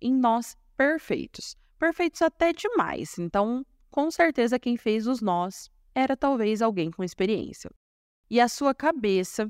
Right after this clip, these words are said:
estava coberta com três panos diferentes. O primeiro era um saco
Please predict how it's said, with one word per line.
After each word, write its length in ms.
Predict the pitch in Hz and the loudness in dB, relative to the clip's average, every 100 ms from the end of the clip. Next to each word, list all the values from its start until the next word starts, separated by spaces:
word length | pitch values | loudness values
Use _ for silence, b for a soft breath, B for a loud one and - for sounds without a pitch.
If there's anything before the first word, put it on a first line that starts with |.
| - | -8
estava 380 | - - 214 220 | -14 0 2 2
coberta 680 | - 330 349 196 185 190 214 | 0 -4 0 0 0 -2 -4
com 240 | - 214 | -4 -6
três 480 | 208 269 302 370 - | -4 0 0 -2 -8
panos 540 | - 233 220 233 233 - | -6 -2 0 -2 -4 -6
diferentes. 920 | 196 247 - 185 - - - - - _ _ _ _ _ _ _ _ _ _ - _ _ - | -4 -2 0 0 -2 -10 -16 -16 -20 _ _ _ _ _ _ _ _ _ _ -20 _ _ -10
O 100 | 302 | 0
primeiro 560 | 392 339 202 185 214 220 _ | 2 4 4 2 0 -4 _
era 200 | 190 202 | -2 0
um 80 | 226 | -4
saco 680 | - - 165 214 - 277 | -4 -4 0 -2 -4 -10